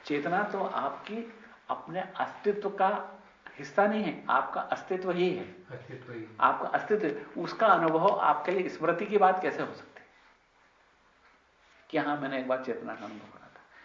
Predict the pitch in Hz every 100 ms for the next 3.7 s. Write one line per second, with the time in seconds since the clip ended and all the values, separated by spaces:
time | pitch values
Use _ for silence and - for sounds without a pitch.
0 | - - - - 160 202 - 185 151 156
1 | 170 165 147 131 107 - - _ - -
2 | - 143 165 160 143 160 143 139 147 139
3 | 127 135 139 127 123 156 -